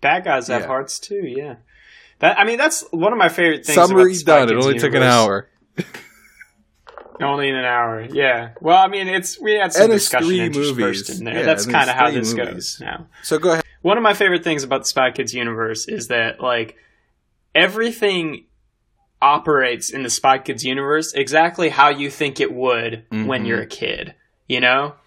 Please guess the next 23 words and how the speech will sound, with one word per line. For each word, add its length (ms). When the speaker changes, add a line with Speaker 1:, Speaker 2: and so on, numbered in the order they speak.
Speaker 1:
Like, 380
the, 400
the, 340
like, 200
they're 160
fucking 380
plugging 360
in 140
shit 340
with 180
giant, 440
like, 320
one 380
foot 360
diameter, 880
Speaker 2:
<laughs> 60
Speaker 1:
uh, 460
plugs 420
that 120
they 100
put 200
into 220
walls, 800